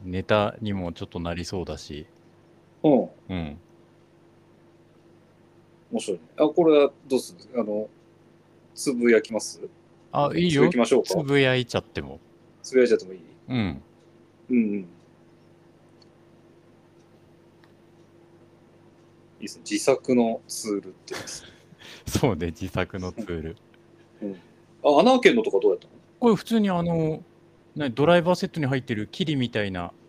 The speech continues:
Speaker 2: ああ、あの、尖ってるやつ？
Speaker 1: そうそうそう。
Speaker 2: ああ、あ、
Speaker 1: これで
Speaker 2: そういうのできるんだ。
Speaker 1: 穴開けて。
Speaker 2: へー。
Speaker 1: そう。
Speaker 2: うんうん。
Speaker 1: うん。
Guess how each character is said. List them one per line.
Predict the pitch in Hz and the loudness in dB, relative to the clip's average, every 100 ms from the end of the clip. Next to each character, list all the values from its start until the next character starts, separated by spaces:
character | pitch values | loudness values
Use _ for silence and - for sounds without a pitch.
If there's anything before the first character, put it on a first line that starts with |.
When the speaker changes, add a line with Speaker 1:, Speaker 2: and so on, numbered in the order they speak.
| _ _ - | _ _ 0
Speaker 2:
あ | 143 | 0
あ、 | 135 139 117 107 | 4 6 6 4
あ | |
の、 | 110 | 2
尖 | 131 127 | 4 4
っ | |
て | 104 | 4
る | 87 | -2
や | |
つ？ | - 101 | -10 -10
Speaker 1:
そ | 147 | -4
う | 160 | -2
そ | 131 | -2
う | |
そ | 101 80 | -4 -8
う。 | - _ _ _ | -12 _ _ _
Speaker 2:
あ | - | -2
あ、 | |
あ、 | |
Speaker 1:
こ | 123 143 143 139 135 135 | 0 0 -4 -6 -4 0
れ | 180 | 0
で | 143 | 0
Speaker 2:
そ | |
う | |
い | |
う | 135 | -4
の | |
で | |
き | - | -8
る | 107 | -8
ん | 90 | -10
だ。 | - | -8
Speaker 1:
穴 | 131 131 117 | -4 -2 -2
開 | 101 | -4
け | 101 | -8
て。 | - | -6
Speaker 2:
へ | 90 | -6
ー。 | 92 - - - - - - - - _ - | -8 -16 -20 -20 -20 -20 -20 -20 -20 _ -10
Speaker 1:
そ | 135 98 - _ _ _ _ _ _ _ _ _ _ _ _ _ _ 120 | -8 -8 -10 _ _ _ _ _ _ _ _ _ _ _ _ _ _ -6
う。 | |
Speaker 2:
う | |
ん | 107 101 90 - _ _ - 113 | -6 -8 -20 -20 _ _ -18 -10
う | |
ん。 | |
Speaker 1:
う | 110 | -8
ん。 | 82 | -8